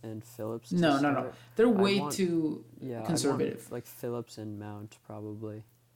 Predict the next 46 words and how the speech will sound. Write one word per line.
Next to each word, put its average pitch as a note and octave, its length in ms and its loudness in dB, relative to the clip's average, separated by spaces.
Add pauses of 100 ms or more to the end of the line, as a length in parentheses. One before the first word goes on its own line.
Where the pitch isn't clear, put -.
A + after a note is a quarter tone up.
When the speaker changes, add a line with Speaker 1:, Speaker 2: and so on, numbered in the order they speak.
(560)
Speaker 2:
Yeah, B2 240 -2
I D#3 100 2
think F3 440 -2 (340)
if F#3 160 4
Henderson F#3+ 460 6
is C3+ 120 4
healthy, C3+ 420 -2 (260)
he D#3 120 -4
should D3 180 -2
play C#3+ 120 4
as B2+ 140 0
a C3+ 40 0
Speaker 1:
Then B2 100 2
Speaker 2:
holding C#3 180 2
Speaker 1:
you C3 60 -2
Speaker 2:
s-, - 140 -10 (460)
he - 140 -2
should E3 140 2
play D#3 120 8
as C#3+ 100 6
the - 60 0
Speaker 1:
Agreed. - 60 2
Speaker 2:
six, F#3+ 500 2
and D3 140 0
they C#3+ 60 8
should - 180 0
Speaker 1:
Agreed. - 20 -6
Speaker 2:
play C#3+ 160 6
with B2+ 260 -2
two, D3 440 6 (680)
not G3 500 2 (440)
tens, G3 480 4
but D#3 160 -2
they D#3 100 2
should D#3 220 -2
play E3 140 2
with D3+ 160 2
two E3+ 120 -2
Speaker 1:
Say D#3 120 0
an - 40 2
Speaker 2:
more D#3 100 4
Speaker 1:
eight A#2 80 0
Speaker 2:
t- G#2 40 -8
Speaker 1:
and G#2 100 -8
a - 20 -10
ten, G#2+ 300 -10